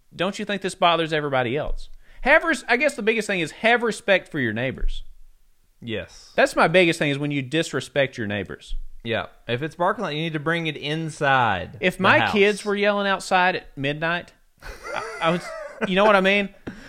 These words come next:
Speaker 2: Yeah.
Speaker 1: A-, and there's some points where I'm like, I actually wanna go to the fence and yell back at these dogs at twelve o'clock at night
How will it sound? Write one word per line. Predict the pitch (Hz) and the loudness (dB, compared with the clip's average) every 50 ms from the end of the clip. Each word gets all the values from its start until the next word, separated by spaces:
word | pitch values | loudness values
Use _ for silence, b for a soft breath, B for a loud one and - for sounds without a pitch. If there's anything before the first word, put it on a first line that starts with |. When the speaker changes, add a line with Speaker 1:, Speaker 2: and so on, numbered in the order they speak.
| 254 277 254 226 B _ _ | -20 -18 -20 -20 B _ _
Speaker 2:
Yeah. | 381 359 - - 139 | -8 -6 -2 0 0
Speaker 1:
A-, | - - - | 0 0 0
and | 190 185 | 0 2
there's | 190 196 185 - | 2 2 2 0
some | - - 233 240 233 | -2 -2 -2 -2 -2
points | - 226 214 196 - | -2 0 0 0 0
where | - 190 180 | 2 2 2
I'm | 170 170 | 4 4
like, | 170 165 160 - - - | 4 4 4 2 2 4
I | 170 226 | 4 4
actually | 285 - - 226 185 160 | 4 2 0 -2 -2 0
wanna | 156 156 160 151 139 | 0 -2 -2 -2 -2
go | 127 139 139 143 147 151 147 | 0 2 2 4 4 2 0
to | 151 - 151 | -2 -8 -6
the | 127 113 | -6 -6
fence | - - 147 147 143 139 139 - | -6 -4 -2 -2 0 -2 -2 -6
and | - - 131 123 | -8 -6 -4 0
yell | 123 135 131 127 | 2 2 2 2
back | 113 120 123 127 120 - | 2 2 2 2 0 -2
at | 123 | -4
these | - 117 107 107 | -4 -4 -4 0
dogs | 110 107 110 107 98 95 | 2 4 4 4 2 0
at | - | -6
twelve | - - 117 107 104 | -4 -2 0 0 0
o'clock | 101 - - 101 92 - - | -2 -4 -4 -4 -4 -4 -6
at | - | -10
night | - 87 82 - | -10 -8 -8 -10